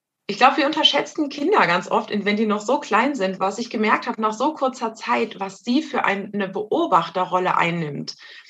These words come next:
Egal, wo wir sind, auch wenn wir nur einen Einkauf gemacht haben, das ist jetzt für mich ja kein Ausflug, wo ich denke, da wäre jetzt Reizüberflutung pur, aber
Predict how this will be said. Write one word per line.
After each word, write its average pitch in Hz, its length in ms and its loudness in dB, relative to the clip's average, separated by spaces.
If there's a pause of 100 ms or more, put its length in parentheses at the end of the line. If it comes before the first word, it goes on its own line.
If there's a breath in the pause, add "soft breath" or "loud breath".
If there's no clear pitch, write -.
(240 loud breath)
Egal, 254 440 6
wo 262 180 2
wir 240 180 0
sind, 240 240 0
auch 180 140 0
wenn 254 180 0
wir 247 120 2
nur 233 120 2
einen 233 120 -2
Einkauf 214 420 0
gemacht 170 360 -2
haben, 185 120 -2
das 180 120 -8
ist 247 160 -4
jetzt - 180 -4
für 208 60 -4
mich 202 180 -2
ja 185 100 0
kein 185 260 -4
Ausflug, 220 500 0
wo 185 120 4
ich 214 120 0
denke, 214 300 0
da 202 180 4
wäre 185 120 8
jetzt - 160 0
Reizüberflutung 196 880 0
pur, - 280 4
aber - 260 2